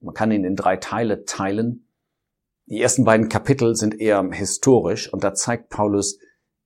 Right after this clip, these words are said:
dass er das Evangelium der Gnade von Gott bekommen hat, nicht von Menschen, ganz unabhängig von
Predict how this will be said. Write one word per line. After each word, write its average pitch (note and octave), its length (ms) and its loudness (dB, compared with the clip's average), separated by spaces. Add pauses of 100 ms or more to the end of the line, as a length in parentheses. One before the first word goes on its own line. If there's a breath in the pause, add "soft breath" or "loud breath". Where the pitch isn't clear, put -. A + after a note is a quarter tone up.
(200)
dass - 180 0
er C#3 220 2
das B2+ 200 -2
Evangelium A2 640 0
der G2 120 0
Gnade F2 640 -4
von F#2 380 -4
Gott B2 280 4
bekommen D#2 460 -6
hat, C2+ 180 -10
nicht G#2+ 220 -4
von G#2 160 -2
Menschen, D#2+ 500 -8 (460)
ganz C3+ 240 4
unabhängig F2 800 -4 (260)
von G#2 540 -2